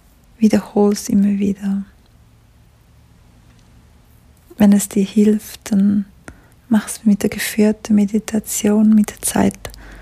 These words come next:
kannst du es vielleicht auch alleine, weil es ist ja ganz, ganz eine einfache Art und Weise von der Meditation.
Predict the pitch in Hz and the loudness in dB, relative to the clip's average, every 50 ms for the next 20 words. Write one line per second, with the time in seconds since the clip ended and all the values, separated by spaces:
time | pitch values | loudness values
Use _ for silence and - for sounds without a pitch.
0 | - - - - - - - - - 220 202 - - 202 - - - 202 190 190 | -20 -20 -20 -20 -20 -14 -12 -4 -2 0 0 0 0 -2 -2 -2 -2 0 0 0
1 | - - 208 196 196 196 - - - 277 214 196 196 190 190 196 196 196 196 202 | -2 -2 0 0 0 0 -2 -6 -6 -2 0 2 2 2 2 2 2 2 2 0
2 | 202 202 - - - - - - - - - - - - - - - - - - | 0 -2 -4 -10 -20 -20 -20 -20 -20 -20 -20 -20 -20 -20 -20 -20 -20 -20 -20 -20
3 | - - - - - - - - - - - - - - 214 196 190 196 190 190 | -20 -20 -20 -20 -20 -20 -20 -20 -20 -20 -20 -20 -8 -2 0 2 2 4 4 2
4 | 190 - 269 - - - - - - - - - 208 - - - 214 - 196 190 | 2 0 -4 -8 -16 -20 -20 -20 -16 -14 -10 -8 -8 -8 -8 -8 -6 -4 -2 -4
5 | 185 185 - - - - - - - - - - - - - - - - 202 196 | -2 -4 -4 -8 -8 -10 -12 -16 -20 -20 -20 -20 -20 -20 -16 -10 -4 -2 -2 -2
6 | - - - - 208 254 - 185 185 185 185 - - - 202 185 - - - - | -2 -4 -6 -6 -6 -2 0 0 2 2 0 -2 -4 -6 -6 -6 -6 -8 -8 -4
7 | - 202 202 202 202 - - _ - - - _ - - - - - - - - | -2 0 0 0 0 -2 -8 _ -20 -20 -20 _ -20 -20 -20 -20 -20 -20 -20 -20
8 | - - - - - - - - - - - 208 196 196 - 196 190 190 190 190 | -20 -20 -20 -20 -20 -20 -20 -20 -14 0 2 2 2 4 2 0 2 2 0 0
9 | - - - 208 196 196 202 190 - - _ - - 202 190 190 190 196 190 196 | -4 -4 -4 -2 0 0 -2 -4 -6 -12 _ -6 -2 0 0 2 2 0 0 -2
10 | - - 208 - - 214 - - - - - 214 208 202 202 202 202 | -4 -6 -12 -10 -10 -10 -8 -8 -12 -10 -8 -6 -4 -4 -4 -6 -8